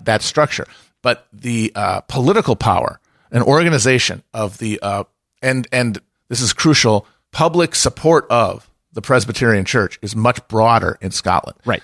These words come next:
Speaker 1: You're, you're connecting the interests of the rural landowners and the urban merchants, uh, and even small f-, farmers. Like, they're all in alliance against the king,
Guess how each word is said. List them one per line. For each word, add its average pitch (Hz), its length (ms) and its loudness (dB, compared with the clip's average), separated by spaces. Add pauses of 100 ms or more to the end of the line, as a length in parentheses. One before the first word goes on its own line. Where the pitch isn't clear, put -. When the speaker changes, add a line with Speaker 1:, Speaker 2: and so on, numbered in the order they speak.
Speaker 1:
You're, 120 240 2 (140)
you're 127 180 0
connecting 139 600 -2
the 117 140 2
interests 120 380 -2
of 113 220 0
the 98 240 -8
rural 127 320 4
landowners 110 600 2 (100)
and 143 420 2 (300)
the 120 140 -2
urban 123 280 4
merchants, 113 640 2 (520)
uh, 110 260 4
and 127 180 2
even 131 220 2
small 123 240 2
f-, - 180 -6
farmers. 135 580 0
Like, 104 200 -4
they're 131 260 2
all 135 440 6
in 123 100 2
alliance 120 460 2
against 120 300 -2
the 156 60 -4
king, 110 380 0